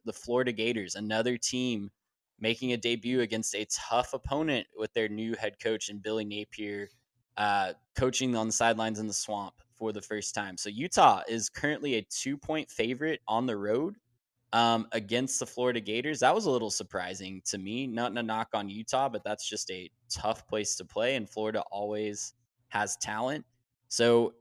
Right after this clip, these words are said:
yeah, just a really interesting, I think most people have pegged Utah as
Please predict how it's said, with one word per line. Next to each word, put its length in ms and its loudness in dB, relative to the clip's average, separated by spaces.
yeah, 280 8
just 200 -2
a 60 4
really 500 0
interesting, 640 0
I 80 -2
think 380 -2
most 320 2
people 360 0
have 200 -4
pegged 520 4
Utah 560 -2
as 640 0